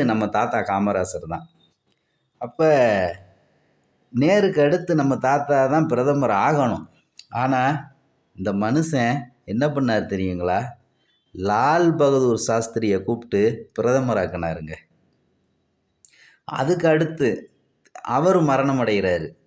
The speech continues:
அப்ப அடுத்த பிரதமர், அப்பவும் நம்ம தாத்தா தான் அடுத்த பெரிய இடத்துல இருக்கிறாங்க.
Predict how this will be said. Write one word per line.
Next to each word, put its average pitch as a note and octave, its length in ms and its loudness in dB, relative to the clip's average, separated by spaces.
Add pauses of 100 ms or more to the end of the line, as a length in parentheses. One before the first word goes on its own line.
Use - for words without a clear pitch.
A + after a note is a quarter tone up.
(460)
அப்ப A#2+ 240 -4
அடுத்த F3+ 400 2
பிரதமர், D#3 600 2 (180)
அப்பவும் F3+ 480 0
நம்ம C#3+ 180 2
தாத்தா B2+ 400 2
தான் C3+ 240 0 (840)
அடுத்த A2+ 280 -2 (260)
பெரிய A#2 300 2
இடத்துல G#2+ 300 0
இருக்கிறாங்க. F#2 420 -4